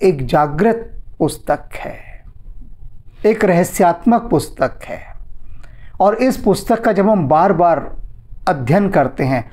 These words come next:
इसमें कोई बहुत बड़े बड़े निबंध नहीं हैं, ना कोई कविताएं हैं,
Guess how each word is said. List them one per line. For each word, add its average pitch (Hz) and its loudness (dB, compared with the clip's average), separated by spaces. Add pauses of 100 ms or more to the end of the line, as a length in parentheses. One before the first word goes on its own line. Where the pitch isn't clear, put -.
(220)
इसमें 208 4
कोई 220 4
बहुत 170 2
बड़े 190 4
बड़े 202 4
निबंध 180 2
नहीं 196 4
हैं, 170 2
ना 175 4
कोई 196 2
कविताएं 165 2
हैं, 147 0